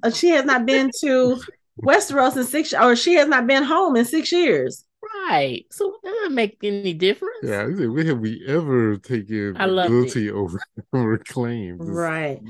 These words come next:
Speaker 1: But the
Speaker 3: no.
Speaker 1: other thing, the other thing regarding your sidebar that I think is interesting, you, you mentioned Cersei and her, um, her
Speaker 3: Conversion.
Speaker 1: following the, the,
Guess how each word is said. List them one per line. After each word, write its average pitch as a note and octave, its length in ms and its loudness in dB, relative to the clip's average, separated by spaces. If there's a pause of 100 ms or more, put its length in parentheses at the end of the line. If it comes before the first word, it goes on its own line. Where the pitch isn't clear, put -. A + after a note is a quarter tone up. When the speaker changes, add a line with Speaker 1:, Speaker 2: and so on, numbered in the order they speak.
(260)
Speaker 1:
But B3+ 180 0
the D4 60 6
Speaker 3:
no. C#4+ 60 6
Speaker 1:
other E4 180 2
thing, C4+ 480 0 (280)
the A3 220 2
other C#4 180 2
thing B3 300 2 (160)
regarding G#3 480 4
your F3+ 120 0
sidebar F3 800 0 (260)
that E3+ 320 0 (320)
I G3 100 0
think G#3 260 0
is F#3 240 0
interesting, G3 600 0
you, G3 280 0
you G3+ 140 0
mentioned A3 400 2
Cersei G#3+ 760 0
and E3+ 280 0
her, F#3+ 600 0
um, D3+ 540 -2 (1200)
her A3+ 180 4
Speaker 3:
Conversion. G3 220 2
Speaker 1:
following G3 720 4
the, F3 560 2
the, E3+ 400 4